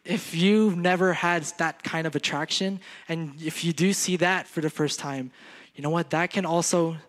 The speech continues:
spark something in you. Porn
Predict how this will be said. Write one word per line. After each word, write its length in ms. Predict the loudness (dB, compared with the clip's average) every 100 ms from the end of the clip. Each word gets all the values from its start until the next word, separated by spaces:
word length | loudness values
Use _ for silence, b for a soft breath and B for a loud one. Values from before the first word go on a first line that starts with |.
| _
spark 380 | -12 -4 -2 -2
something 420 | -4 -6 -6 -10
in 140 | -10 -12
you. 260 | -14 -16 -20 b b b b b b b _ _ _ _ _ _ -2
Porn 480 | 4 4 4 -2